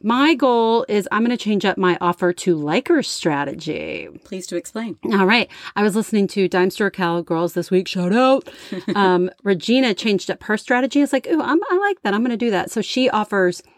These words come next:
Speaker 1: as likes come in, she offers out fifteen percent to all of those. And then I think, I don't remember at what point, at some point in the month, she'll go in and send out a twenty-five percent off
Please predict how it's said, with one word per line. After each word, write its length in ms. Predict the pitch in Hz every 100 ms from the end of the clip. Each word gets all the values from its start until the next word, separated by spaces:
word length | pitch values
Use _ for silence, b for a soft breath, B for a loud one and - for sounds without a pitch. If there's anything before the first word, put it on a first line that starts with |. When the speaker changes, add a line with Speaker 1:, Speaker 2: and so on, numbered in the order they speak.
| b _
Speaker 1:
as 240 | 202 208 185
likes 240 | 196 175
come 160 | - 196
in, 180 | 165 185
she 180 | - 180
offers 340 | 165 165 165
out 220 | 160 -
fifteen 420 | - 170 - 180 170
percent 640 | 165 - 151 175 - - _ _ _ _ _
to 120 | - -
all 180 | 190 202
of 100 | 220
those. 340 | 247 247 240 b b b -
And 140 | 214
then 560 | 196 185 180 175 175 175 _
I 60 | 196
think, 220 | 214 185 - _ _ _ -
I 80 |
don't 140 | 190 190
remember 220 | 190 170
at 60 | 170
what 140 | 175
point, 220 | - 170 -
at 100 | -
some 180 | 196
point 180 | 180 190
in 60 | 185
the 60 |
month, 240 | 175 165 -
she'll 160 | - 160
go 200 | 160 156
in 220 | 156 151
and 240 | 170 151
send 220 | - 160 156
out 140 | -
a 80 | 175
twenty-five 520 | - 165 165 175 175
percent 320 | - 175 196
off 300 | 196 196 -